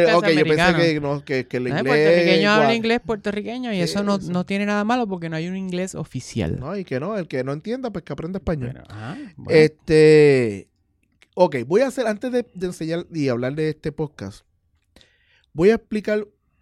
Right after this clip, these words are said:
Speaker 2: voy a dar un poco de contexto. Eh, hace poco, eh, yo mencioné en la entrevista que le hice a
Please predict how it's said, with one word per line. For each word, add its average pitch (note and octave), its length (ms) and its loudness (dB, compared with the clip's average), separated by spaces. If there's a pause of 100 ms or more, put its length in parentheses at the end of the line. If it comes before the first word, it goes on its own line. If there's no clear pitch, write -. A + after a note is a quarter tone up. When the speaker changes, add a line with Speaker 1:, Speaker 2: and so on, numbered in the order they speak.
(240)
Speaker 2:
voy D#3 160 -2
a - 20 0
dar G#3 80 0
un G3 100 -6
poco D#3 280 -6
de - 20 -6
contexto. - 640 -16 (1160)
Eh, B2 800 0 (760)
hace D3 260 -4
poco, G3 420 -2 (140)
eh, G2 520 -10 (540)
yo A#2 320 -6
mencioné D3 640 -6
en C#3+ 160 -10
la A#2+ 40 -10
entrevista G#2+ 640 -14
que B2+ 140 -12
le B2 100 -6
hice C3 460 -8
a C3 100 -8